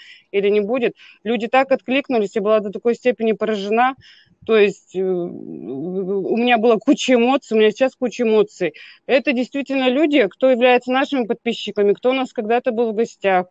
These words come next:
кто видел наших животных, кто с ними общался, кто видел, как мы за ними ухаживаем. То есть люди действительно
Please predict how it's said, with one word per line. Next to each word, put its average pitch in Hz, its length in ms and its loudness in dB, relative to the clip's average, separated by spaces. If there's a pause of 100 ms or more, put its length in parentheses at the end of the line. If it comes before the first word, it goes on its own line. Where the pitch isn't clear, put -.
кто 247 160 0
видел 226 300 0
наших 202 320 0
животных, 180 400 -4
кто 226 120 -6
с - 80 -8
ними 233 180 -2
общался, 208 500 -2
кто - 140 -4
видел, 226 320 -2
как 226 180 -4
мы 220 100 -4
за 208 120 -4
ними 226 180 -2
ухаживаем. 175 800 -4
То 208 140 -6
есть 220 240 -4 (380)
люди 262 280 0
действительно 226 800 -2